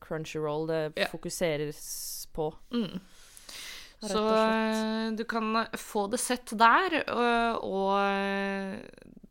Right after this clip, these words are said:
Speaker 2: da kan du glede, altså, som sagt, hvis du begynner å se på det nå, så har du god tid fram til høsten. Så får du sett deg opp på alt sammen, eh, i tide til å, til å joine oss, eh,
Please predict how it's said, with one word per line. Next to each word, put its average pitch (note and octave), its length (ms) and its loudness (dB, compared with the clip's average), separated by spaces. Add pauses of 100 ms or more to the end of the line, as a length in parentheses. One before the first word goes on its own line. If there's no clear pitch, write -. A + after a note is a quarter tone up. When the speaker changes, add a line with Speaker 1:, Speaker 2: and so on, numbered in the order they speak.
(160)
Speaker 2:
da G#2+ 140 -4
kan - 220 -8
du F#3+ 260 -2
glede, F#3+ 360 0 (540)
altså, A#3 260 2
som B3+ 200 0
sagt, C4 260 0
hvis A#3+ 160 -6
du C4 80 -2
begynner G3 320 -2
å G3+ 100 -2
se F3 180 -6
på - 140 -10
det G3 140 -4
nå, C4+ 220 -2
så C#4 220 -2
har A#3 140 -2
du B3+ 200 -2 (100)
god C#4 320 -4
tid B3+ 320 -2
fram A3 260 -4
til A3+ 160 -4
høsten. A3+ 560 0 (1040)
Så - 160 -6
får F3 200 4
du G#3 100 2
sett G3 220 0
deg D#3 100 0
opp - 200 -8 (100)
på G3+ 120 -2
alt F#3 220 0
sammen, E3 460 -2 (180)
eh, F3 240 -4
i F#3 120 -6
tide E3 380 -4
til E3 220 -8
å, E3 580 -6
til F3 180 -10
å E3+ 60 -6
joine D#3+ 300 -2
oss, D#3+ 480 -6
eh, D#3+ 180 -2